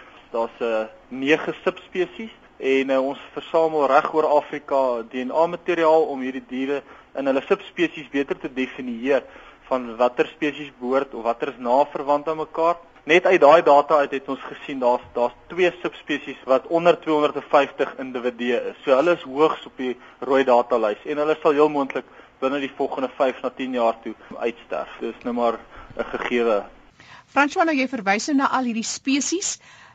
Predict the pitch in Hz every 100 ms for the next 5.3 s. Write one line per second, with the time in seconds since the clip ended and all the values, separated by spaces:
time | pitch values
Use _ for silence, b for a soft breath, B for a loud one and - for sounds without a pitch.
0 | b _ _ - 247 - 254 262 370 403
1 | 381 359 294 294 311 370 294 277 247 214
2 | 320 - 392 349 294 226 202 196 165 160
3 | - - 147 139 - - 160 180 - 180
4 | 147 - 147 143 131 139 127 131 117 107
5 | - - 104